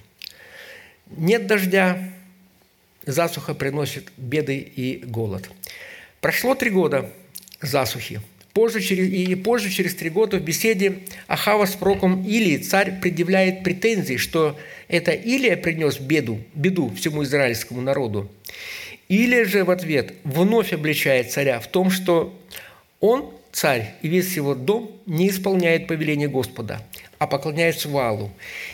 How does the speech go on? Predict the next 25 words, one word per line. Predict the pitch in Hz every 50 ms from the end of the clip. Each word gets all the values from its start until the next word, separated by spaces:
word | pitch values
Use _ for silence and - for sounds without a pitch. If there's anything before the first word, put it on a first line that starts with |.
| - - -
и | 185 175 175
ведет | 180 175 170 233 240 208
за | 214 202
собой | 190 208 190 185 208 208 190 185
по | 185
этой | 185 185 185 180 170
дороге | 160 170 180 190 185 - 165 147
весь | 165 170 180 - 151
израильтян, | 143 151 151 156 156 151 147 147 139 123 113 107 107 110 - - - _ _ _ _
то | - 151
есть | 131 - - -
той | 175 156 143
дорогой, | 139 147 147 180 208 202 202 196 190 190 185 -
которая | - 131 - - 151 151 143 135 131
ведет | 131 127 135 147 147 143
непосредственно | 135 127 - 127 117 - - 135 135 127 - - 135 127 123
в | 117 113
ад. | 107 104 - - - - _ - - - - - - - - - - - -
Далее | 160 151 220 233 262 262 254 254 247 - - -
Илия | 226 233 233 226 226 214
предлагает, | 190 185 196 202 190 196 196 190 175 165 147 127 117 104 - - - -
чтобы | - - - 165 151 160 156
царь | - - - - 226 240 247 - - -
Ахав | 180 - - - 185 175 185 - - - -
собрал | - - - - 160 156 175 190 190 196 185 190 -